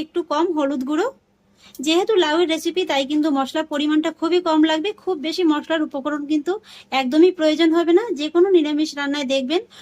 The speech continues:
মশলার পরিমাণটা যদি বেশি হয় তাহলে কিন্তু সেই রান্নাটা খেতে খুব একটা ভালো লাগে না। হলুদ গুঁড়োটা নিয়ে নেওয়ার পরে এবার নিয়ে নেব হাফ চা চামচেরও একটু কম লাল লঙ্কার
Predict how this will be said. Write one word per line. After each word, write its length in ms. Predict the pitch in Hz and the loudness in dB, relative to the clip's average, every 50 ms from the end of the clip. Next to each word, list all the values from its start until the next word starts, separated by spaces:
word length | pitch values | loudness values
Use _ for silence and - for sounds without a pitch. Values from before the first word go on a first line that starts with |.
| - - - 254 | -18 -8 -4 -2
মশলার 320 | 262 262 - - 311 320 320 302 | -2 0 0 0 -2 0 0 -2
পরিমাণটা 380 | 277 277 285 294 294 285 311 311 294 | -2 0 0 0 0 0 -2 -2 -2
যদি 140 | 320 294 311 247 262 | -2 -4 -2 -2 -2
বেশি 180 | 269 262 330 320 | -2 -2 -2 -2
হয় 140 | 311 339 349 - | -2 -2 -2 -2
তাহলে 220 | 294 269 269 262 269 254 | -4 -4 -2 -2 -2 -2
কিন্তু 200 | 277 277 262 277 262 254 | -2 -4 -4 -6 -6 -6
সেই 120 | 277 277 262 | -4 -2 -2
রান্নাটা 340 | 254 262 262 262 262 262 285 277 | 0 0 0 -2 -4 -6 -8 -10
খেতে 220 | 294 285 - 349 381 440 - - - - _ _ - | -10 -10 -6 -6 -6 -6 -8 -14 -20 -20 _ _ -4
খুব 100 | 330 320 311 311 | -2 0 0 0
একটা 140 | 311 - 359 302 | 0 -2 -2 -2
ভালো 180 | 269 262 262 247 233 202 | 0 0 0 0 0 -2
লাগে 180 | 185 180 190 180 | -4 -4 -4 -6
না। 60 | 180 180 - _ _ _ _ _ _ _ _ _ _ _ _ _ _ _ _ _ _ _ _ _ _ _ _ _ _ _ _ _ _ _ _ - | -6 -6 -8 _ _ _ _ _ _ _ _ _ _ _ _ _ _ _ _ _ _ _ _ _ _ _ _ _ _ _ _ _ _ _ _ -6
হলুদ 220 | 294 294 311 349 302 330 | -2 0 0 2 2 2
গুঁড়োটা 260 | 381 392 403 392 403 392 339 | 2 0 0 2 4 6 6
নিয়ে 140 | 330 330 320 311 | 6 6 6 4
নেওয়ার 160 | 311 311 302 - | 4 2 2 0
পরে 140 | 320 330 359 330 - 311 | -2 -2 -2 -2 -2 0
এবার 160 | 302 349 359 359 370 | 2 4 6 8 8
নিয়ে 160 | 370 349 311 302 | 8 8 6 4
নেব 100 | 302 285 349 381 359 - | 0 0 -2 -4 -6 -4
হাফ 180 | - 285 285 285 - | -6 -6 -4 -4 -4
চা 80 | 349 359 349 | -4 -2 0
চামচেরও 420 | 359 339 349 359 349 392 392 403 359 311 | 2 2 2 2 0 -2 -4 -2 -4 -4
একটু 180 | 311 - - 311 - | -6 -8 -10 -8 -4
কম 160 | 294 294 320 403 539 - - - - - - - 247 | -2 -2 -2 -2 -4 -6 -18 -20 -20 -20 -10 -4 -2
লাল 160 | 254 247 247 262 | 0 0 0 0
লঙ্কার 300 | 277 302 302 302 330 320 | 0 0 -2 0 0 -2